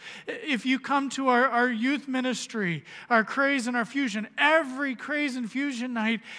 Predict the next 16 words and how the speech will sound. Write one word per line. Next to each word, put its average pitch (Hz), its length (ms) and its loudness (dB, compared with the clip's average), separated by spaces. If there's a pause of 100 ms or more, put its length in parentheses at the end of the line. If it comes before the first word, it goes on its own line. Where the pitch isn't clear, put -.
(180)
there 254 240 6
is 247 160 4
a, 233 240 2 (240)
an 240 140 0
element 247 500 2
of 233 400 2 (300)
small 220 440 -8
groups. 202 560 -8 (3750)
There's 180 200 -4
nothing 214 400 -2
more 220 200 -4
powerful 175 680 -4 (840)
than 196 100 2
a 185 80 2
godly 196 460 2
relationship, 170 800 -4